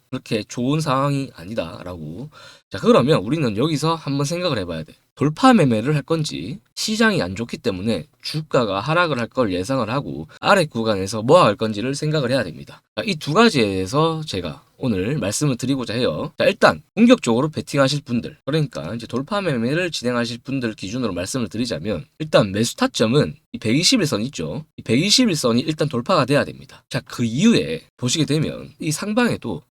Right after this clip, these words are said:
마찬가지 현재 주가 기준으로 위에 위치해 있기 때문에 저항으로 볼 수가 있어요. 자, 이 저항대를 뚫는지 한번 보시고 접근하는 게 좋아 보여요.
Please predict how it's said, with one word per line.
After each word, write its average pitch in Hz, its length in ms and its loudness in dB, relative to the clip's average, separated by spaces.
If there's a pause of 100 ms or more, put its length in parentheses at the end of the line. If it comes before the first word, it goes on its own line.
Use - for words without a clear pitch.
마찬가지 123 600 -4 (200)
현재 190 320 -2
주가 147 320 0
기준으로 113 720 -4
위에 127 320 0 (160)
위치해 151 340 -2
있기 - 160 -6
때문에 90 440 -6 (140)
저항으로 104 640 -2
볼 135 140 -6
수가 104 220 -4
있어요. 78 360 -6 (300)
자, 90 140 -4
이 - 100 -4
저항대를 131 880 2 (220)
뚫는지 196 800 0 (120)
한번 170 260 -4
보시고 135 460 -6
접근하는 139 600 -2
게 131 260 -2 (200)
좋아 131 180 6
보여요. 95 420 -2